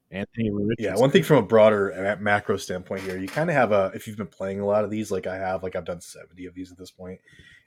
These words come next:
Speaker 2: and, like, now, like, A D P is not affected as much by, like, the last, you know, day or two. So, you know, it's really lagging behind, like, you know, if you look at just, like, the A D P from the last three days or whatever, like,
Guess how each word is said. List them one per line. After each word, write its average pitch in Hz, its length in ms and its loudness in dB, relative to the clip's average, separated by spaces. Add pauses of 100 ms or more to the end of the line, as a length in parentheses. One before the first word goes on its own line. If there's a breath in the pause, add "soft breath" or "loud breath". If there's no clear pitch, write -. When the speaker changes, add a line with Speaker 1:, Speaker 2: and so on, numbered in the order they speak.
Speaker 2:
and, 101 440 -2
like, 95 160 -4
now, 107 320 4
like, 101 300 0
A 151 100 6
D 170 100 2
P 156 140 0
is 117 100 0
not 101 140 0
affected 98 360 -6
as 90 140 -10
much 95 240 -8
by, 87 140 -4
like, 87 200 -8
the - 80 -18
last, 85 400 -12
you 87 60 -18
know, 78 240 -16 (140)
day 87 180 -6
or 82 140 -10
two. - 260 -20 (440 soft breath)
So, 92 520 2
you 110 100 -4
know, 85 260 -4 (200)
it's 120 160 -6
really 123 280 6
lagging 92 440 -4
behind, 87 380 -8
like, 82 260 -12
you 117 80 -14
know, 104 80 -4
if 92 100 -4
you 110 80 -4
look 117 200 0
at - 80 -4
just, - 180 -12
like, 92 140 -6
the - 80 -16
A 90 100 -10
D 95 80 -10
P 95 160 -16
from 87 140 -18
the 82 80 -14
last 85 260 -12
three 87 220 -14
days 95 320 -8
or 104 40 -4
whatever, 110 380 -4 (540 soft breath)
like, 87 360 -8